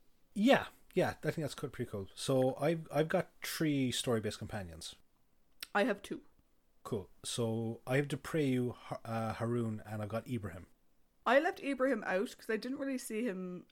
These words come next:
Speaker 2: as a companion. So why don't you just give your quick notes on Ibrahim and we can move on then to Depreyu and Harun.
Speaker 1: Cool. So with Ibrahim, um, I kind of ask myself by the end of it, is he a bandit by choice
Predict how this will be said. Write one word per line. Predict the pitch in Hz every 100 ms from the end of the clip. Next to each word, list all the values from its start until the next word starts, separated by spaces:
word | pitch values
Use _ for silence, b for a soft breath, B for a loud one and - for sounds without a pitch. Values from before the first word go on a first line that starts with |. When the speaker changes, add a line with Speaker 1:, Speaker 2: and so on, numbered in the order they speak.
| -
Speaker 2:
as | 185 185
a | 185
companion. | 196 185 180 170 160
So | 190
why | 220
don't | 262
you | 277
just | 269
give | 240
your | 214 202 196
quick | 202 208 208
notes | 196 196
on | 180
Ibrahim | 180 180 185 165 165 - _ _ -
and | 175 170 170 175 - - _ _ -
we | 180
can | 180 175
move | 175 170
on | 170
then | 170 175
to | 180
Depreyu | - - 156 156 -
and | - 190
Harun. | - - - _ _ _ _ -
Speaker 1:
Cool. | 139 98 B B
So | - 165 123 -
with | 131 185 -
Ibrahim, | 180 170 110 113 104 - -
um, | 127 127 127 127 123 123 - - B B B _ -
I | 131
kind | - 202
of | 202
ask | 185 -
myself | 151 - 139 - -
by | 127
the | 120 120
end | 127 123
of | 92
it, | 80 - - - b b b b b -
is | 147 160
he | 196
a | 175
bandit | 165 160 139 -
by | 127
choice | - - 147 - -